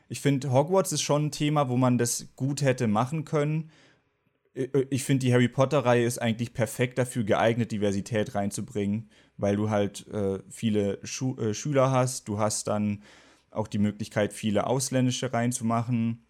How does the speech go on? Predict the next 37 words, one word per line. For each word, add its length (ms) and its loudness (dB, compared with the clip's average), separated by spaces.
Und 240 2
grad 260 -2
im 140 2
sechsten 380 0
Teil, 240 2
wo 80 -2
es 80 -4
dann 160 0
um 120 0
die 80 -4
ganzen 300 -2
Romanzen 500 0
und 140 -2
den 140 -2
Shit 280 -6
geht, 220 -2
hätte 240 -2
man 200 2
halt 300 0
easy, 500 2
auch 280 2
ohne 260 4
dass 220 4
die 140 -2
Geschichte 380 -2
darunter 360 0
gelitten 380 -2
hat, 180 -2
auch 240 2
mal 440 2
eine 640 0
homosexuelle 800 4
Beziehung 380 0
oder 140 0
sowas 340 -2
reinbringen 440 -4
können. 300 -8